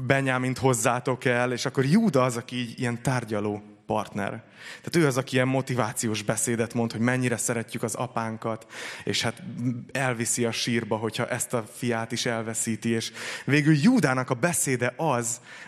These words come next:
ami ráveszi Józsefet, hogy, hogy félredobja ezt az állatot, és azt mondja, hogy figyeljetek, én vagyok az, József.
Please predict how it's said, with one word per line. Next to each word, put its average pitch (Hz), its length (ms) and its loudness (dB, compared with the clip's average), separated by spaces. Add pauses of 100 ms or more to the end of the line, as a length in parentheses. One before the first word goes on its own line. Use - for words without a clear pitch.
ami 135 220 6
ráveszi 139 560 2
Józsefet, 127 560 2
hogy, 120 220 -2 (220)
hogy 123 100 -4 (340)
félredobja 127 600 0
ezt 117 120 -4
az 117 100 -4
állatot, 117 360 -4
és 113 80 -8
azt 117 120 -8
mondja, 113 180 -6
hogy 135 100 -2
figyeljetek, 113 380 -4
én 120 220 -2
vagyok 107 300 -6
az, 104 160 -6
József. 107 460 -4